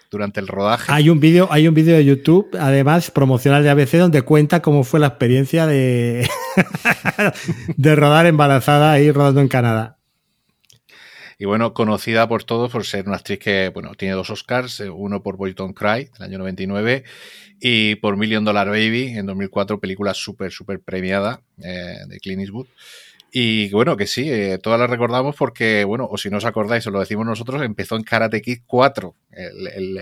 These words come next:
Speaker 1: el Karate Kid donde era una chica en vez de un chico por
Speaker 2: Efectivamente,
Speaker 1: primera vez.
Speaker 2: ahí.
Speaker 1: Y, y, bueno, pues ha estado unos años retirada para ayudar a su padre por un problema de salud. Cierto que yo no sabía,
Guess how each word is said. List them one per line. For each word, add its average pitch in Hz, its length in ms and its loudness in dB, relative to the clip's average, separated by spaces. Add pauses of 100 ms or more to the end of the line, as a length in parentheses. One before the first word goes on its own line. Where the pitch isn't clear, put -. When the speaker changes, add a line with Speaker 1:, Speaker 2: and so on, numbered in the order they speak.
(100)
Speaker 1:
el 95 120 -10
Karate 107 360 0
Kid 117 180 -6
donde 113 640 0 (480)
era 113 180 2
una 117 160 0
chica - 360 -4
en 98 60 -4
vez 101 100 2
de 110 60 2
un 95 60 -4
chico 117 220 0
por 120 160 2
Speaker 2:
Efectivamente, 131 100 -2
Speaker 1:
primera 92 280 -2
vez. 120 200 0
Speaker 2:
ahí. 113 460 -4
Speaker 1:
Y, - 140 -20 (1400)
y, 110 720 0
bueno, 123 360 -2
pues 117 180 -6
ha - 20 -2
estado 117 220 -4
unos 117 160 -4
años 120 200 -2
retirada 151 720 4
para 117 240 0
ayudar 110 300 0
a 117 220 2
su 107 200 -10
padre 120 440 2
por 110 80 -2
un 107 80 -6
problema 110 220 -2
de 101 40 0
salud. 117 260 -4
Cierto 123 360 -6
que 110 80 -8
yo 113 100 -4
no 113 80 -6
sabía, 107 480 -6